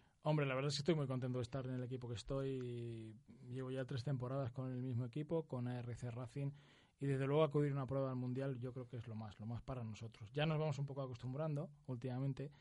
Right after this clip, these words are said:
porque cada vez vemos a más pilotos cerca de nosotros. También nuestro equipo cada vez está creciendo más. Esta mañana concretamente se ha presentado en Barcelona, esta ma-, esta mañana concretamente se ha presentado en Barcelona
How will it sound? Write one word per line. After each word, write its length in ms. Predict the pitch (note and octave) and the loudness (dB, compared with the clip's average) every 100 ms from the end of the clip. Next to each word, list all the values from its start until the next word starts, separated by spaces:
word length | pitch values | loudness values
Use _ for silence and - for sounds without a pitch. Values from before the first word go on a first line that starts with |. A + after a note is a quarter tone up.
| - - _ | -20 -20 _
porque 240 | C3 B2 | -8 -6
cada 180 | B2 A#2+ | -4 -2
vez 220 | B2 C3+ | -2 -2
vemos 260 | C#3 C3+ A#2 | -2 -2 0
a 40 | B2 | 0
más 140 | A#2 | -2
pilotos 760 | C3 B2+ B2 B2 B2 A#2+ - - | -2 -4 -2 -4 -4 -6 -12 -6
cerca 300 | C#3 B2 A#2 | -4 -4 -4
de 60 | |
nosotros. 500 | A2+ - C3+ B2+ A#2+ - | -6 -8 -8 -8 -10 -8
También 480 | A#2 B2+ C#3 C3+ C#3+ | -6 -2 -2 -4 -4
nuestro 320 | C3+ A#2+ B2 | -4 -4 -6
equipo 340 | A#2 C#3+ C#3 | -4 -4 -4
cada 240 | A#2+ B2 A#2 | -6 -6 -4
vez 240 | C3 B2 | -4 -4
está 220 | A#2 C3 | -6 -8
creciendo 400 | A#2+ G#2 A#2 A#2 | -8 -4 -2 0
más. 240 | B2+ C#3+ - - - - - | 0 -2 -4 -14 -20 -20 -4
Esta 280 | C#3+ C#3+ E3 | 0 6 6
mañana 300 | D#3 D#3 C#3+ | 6 4 4
concretamente 640 | C#3 C3+ C3+ C#3 D3+ D#3 | 2 2 0 2 2 2
se 60 | C#3+ | 0
ha 60 | |
presentado 360 | C#3 C3+ C3 C3 | 0 0 0 -2
en 80 | B2+ | -2
Barcelona, 480 | A#2+ B2+ C#3 D3+ D3 | -2 -2 -2 -2 -4
esta 220 | D3+ D#3+ | -4 -2
ma-, 120 | C#3+ | -2
esta 220 | C3+ C#3+ C#3 | -4 -4 -2
mañana 280 | C#3+ F3+ | -2 -2
concretamente 520 | C#3+ C3+ C#3 E3 F#3+ C3+ | -2 -4 -2 -2 0 0
se 80 | |
ha 40 | A#2+ | 0
presentado 340 | B2 C3+ C3+ | 0 0 0
en 100 | C3 | 0
Barcelona 480 | D#3+ C#3+ C#3 C3+ | 0 0 0 0